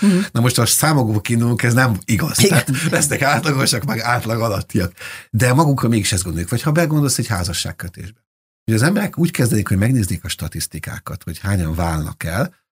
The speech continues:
Speaker 2: akkor nem biztos, hogy döntenének mindig a házasság mellett. Akár a szerelem, ugye, ki a párom, de ugyanígy a vállalkozások. Hányan indítanak a vállalkozást akkor, hogyha tudnák, hogy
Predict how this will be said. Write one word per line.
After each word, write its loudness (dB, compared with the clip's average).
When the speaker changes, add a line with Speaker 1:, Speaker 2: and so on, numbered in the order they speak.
Speaker 2:
akkor -2
nem 0
biztos, 0
hogy -4
döntenének -2
mindig -2
a -4
házasság -4
mellett. -6
Akár 0
a 2
szerelem, 0
ugye, -6
ki 0
a 0
párom, -4
de 0
ugyanígy 4
a 4
vállalkozások. -2
Hányan 0
indítanak 2
a -2
vállalkozást -2
akkor, -2
hogyha 0
tudnák, -2
hogy -4